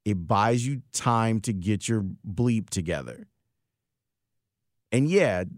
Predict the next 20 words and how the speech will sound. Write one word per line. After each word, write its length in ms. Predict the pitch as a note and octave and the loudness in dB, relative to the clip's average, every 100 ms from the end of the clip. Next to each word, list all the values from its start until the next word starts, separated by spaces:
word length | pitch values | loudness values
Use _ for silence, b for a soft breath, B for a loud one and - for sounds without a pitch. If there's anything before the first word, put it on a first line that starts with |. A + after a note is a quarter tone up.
| _ | _
they're 260 | - A3 A3+ | 2 4 4
a 40 | C#3+ | 2
dog 440 | B2+ B2 B2+ A#2+ | 4 4 4 2
team. 480 | - D#3 F3 G3 G3+ - _ | 0 2 2 0 -4 -10 _
You 200 | - D#3 | -4 0
knew 200 | A3 G3+ | 2 2
that 240 | F3 E3+ D#3+ | 4 4 2
before 320 | D3+ E3 D#3 | -2 0 0
going 240 | D3 D#3+ | 2 2
in. 260 | D#3+ F3 F3 | 4 2 2
Why? 300 | C3+ D3+ F3+ | 2 4 4
Because 260 | E3+ F3+ E3+ | 2 0 0
you 80 | |
listened 360 | F3 F#3 G3 F#3+ | 2 2 2 -2
to 140 | G3 | 0
my 180 | F#3+ F#3+ | 2 2
preview 540 | F#3+ F#3+ F3+ E3 D#3+ D#3 | 0 0 2 2 2 2
of 80 | |
the 60 | C3+ | 2
game. 360 | C3+ C3 F2 | 2 0 -2